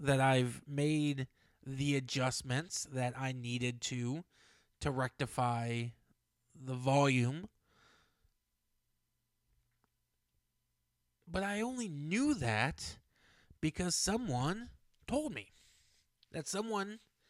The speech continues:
was my wife, my dear, sweet wife who listens to every episode that I've put out thus far of this podcast. I think she might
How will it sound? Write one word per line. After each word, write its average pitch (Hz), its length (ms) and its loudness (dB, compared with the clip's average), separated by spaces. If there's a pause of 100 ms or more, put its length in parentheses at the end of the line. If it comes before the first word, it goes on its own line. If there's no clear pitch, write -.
(320)
was 156 180 -8
my 202 120 -2
wife, 160 500 -8 (800)
my 139 140 -6
dear, 151 680 -2 (220)
sweet 143 500 -4
wife 147 360 0
who 135 320 0 (640)
listens 147 500 -2
to 151 420 -2
every 147 520 -6
episode 147 640 -2
that 131 140 -2
I've 139 420 -2
put 151 180 0
out 143 300 0
thus 135 320 0
far 139 440 4
of 131 240 -2
this 151 200 2
podcast. 123 800 -2 (880)
I - 40 -10
think 131 200 -8
she - 160 -8
might 123 320 -8